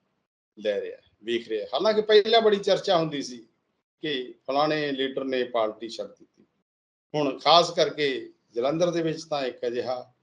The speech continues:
ਜਿਹੜਾ ਵਰਤਾਰਾ ਹੈ, ਉਹ ਵੱਖਰੀ ਤਰ੍ਹਾਂ ਦਾ ਸਾਜ਼ ਸਾਡੇ ਦਾ ਵਿਖਾਈ ਦੇ ਰਿਹਾ। ਜੀ।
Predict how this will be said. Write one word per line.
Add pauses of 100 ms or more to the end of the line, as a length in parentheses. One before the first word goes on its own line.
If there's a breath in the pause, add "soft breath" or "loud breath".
(420)
ਜਿਹੜਾ
ਵਰਤਾਰਾ
ਹੈ, (560)
ਉਹ
ਵੱਖਰੀ
ਤਰ੍ਹਾਂ
ਦਾ
ਸਾਜ਼
ਸਾਡੇ
ਦਾ
ਵਿਖਾਈ
ਦੇ
ਰਿਹਾ। (220)
ਜੀ।